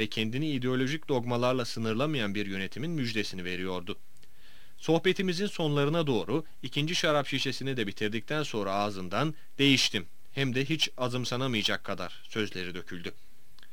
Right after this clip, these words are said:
"En kötüsü içinde mahkum kaldığın ideolojik kalıpların gerçekleri olduğu gibi görmene engel oluşturmasıdır. Ben uzun bir süre önce bundan kurtulduğumu ve küçük renk farklılıklarının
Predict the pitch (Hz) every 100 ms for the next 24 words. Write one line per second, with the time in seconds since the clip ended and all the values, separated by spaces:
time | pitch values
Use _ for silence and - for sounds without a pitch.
0 | - - - - - - - 190 202 208
1 | 165 - 208 156 160 175 175 147 - 180
2 | 165 147 131 139 143 123 127 123 143 -
3 | 131 110 101 95 139 165 - - 127 -
4 | 139 147 160 165 127 151 151 147 135 117
5 | 113 127 143 117 113 104 95 - 95 95
6 | - 98 92 - - - - - - 123
7 | 165 156 139 170 139 113 - 110 143 -
8 | - - 107 101 127 151 123 120 123 113
9 | 104 104 92 85 110 165 - - 127 156
10 | 214 185 185 185 151 120 123 110 - 98
11 | 90 98 170